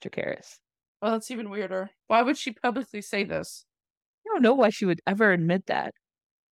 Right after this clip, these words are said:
Speaker 2: Exactly.
Speaker 1: Maybe that was just made up. It was on the internet, <laughs> so, uh, just,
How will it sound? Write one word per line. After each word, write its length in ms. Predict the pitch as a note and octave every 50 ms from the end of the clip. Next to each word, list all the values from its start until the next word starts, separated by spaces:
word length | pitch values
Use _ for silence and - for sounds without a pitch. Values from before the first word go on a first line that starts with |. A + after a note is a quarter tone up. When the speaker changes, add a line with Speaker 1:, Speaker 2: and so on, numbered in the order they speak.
| _ _ _ _ _ _ _ _ -
Speaker 2:
Exactly. 360 | - G#3+ - A#3 G#3+ A3 -
Speaker 1:
Maybe 220 | A3+ F4+ A4+ A#4+ A4+
that 140 | - D#4 B3+
was 140 | B3+ C4 G#3+
just 160 | A3 G#3+ -
made 180 | G3+ F#3+ D#3+ D3+
up. 180 | C#3 G2+ - - _ _ -
It 100 | - - - A4
was 140 | G#4+ - E4+
on 160 | D#4+ D#4+ B3+
the 100 | F3 F3+
internet, 440 | G3+ - - - D3+ A#2 C#2+ - -
<laughs> 20 |
so, 260 | - - - - A3 A3 - - _ _ _ _ -
uh, 280 | - - - - - C4 A#3+ G#3+
just, 240 | A#3 C#4+ F#4+ F#4+ -